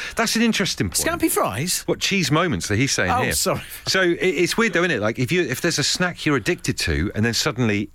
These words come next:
Speaker 1: it goes out of production, that's a panic on, isn't it?
Speaker 2: Big time. I used to, I used to have nightmares as a kid that Marmite would stop.
Speaker 1: Imagine that.
Speaker 2: Yeah.
Speaker 1: No more Marmite.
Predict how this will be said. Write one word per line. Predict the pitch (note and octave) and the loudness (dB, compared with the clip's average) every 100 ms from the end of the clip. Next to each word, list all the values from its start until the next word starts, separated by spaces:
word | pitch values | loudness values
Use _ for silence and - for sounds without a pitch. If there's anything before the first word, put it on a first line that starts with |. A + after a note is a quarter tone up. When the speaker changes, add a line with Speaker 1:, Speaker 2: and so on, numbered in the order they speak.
| - | -8
Speaker 1:
it | A#2+ | -4
goes | - C3 B2+ | -2 0 0
out | A#2+ | -2
of | G2 | -4
production, | F#2+ E3+ - - D2 - - | -2 -2 -2 -4 -4 -8 -6
that's | F3+ F3+ | -4 -2
a | E3 | -2
panic | C3 F2+ D#2 F2 | -2 -4 -2 -2
on, | A#2 | 2
isn't | G3+ E3+ | 2 0
it? | - - | -6 -6
Speaker 2:
Big | F3+ G3 | -2 -2
time. | - E3+ | 0 0
I | D3+ | 2
used | C4+ - | 2 0
to, | A3 | 2
I | C4+ | 2
used | A3 | 2
to | G#3 | 2
have | F3 A3 B2+ G#2+ D3 D#3+ | 2 2 0 -2 -4 -2
nightmares | C#3+ F3 G#3 A#3 D#3 A2+ G#2+ | 2 4 4 0 0 -2 -2
as | A2 | -2
a | A2+ | -4
kid | - B2 - | -4 -4 -4
that | A#2 | -6
Marmite | C#3+ C#3+ C#3+ G#2 F#2 | -2 0 0 -2 -2
would | A2 G#2+ F#2+ | -4 -4 -4
stop. | - - A#2 - - | -2 0 -2 -4 -4
Speaker 1:
Imagine | G3+ A3 B3 | -4 0 0
that. | A3 - | 0 -4
Speaker 2:
Yeah. | C3+ F#3 C#3+ | -2 -2 -2
Speaker 1:
No | F3 G3+ | 0 2
more | G3+ | 2
Marmite. | F#3+ A3 D#3+ G2+ | 2 2 0 -2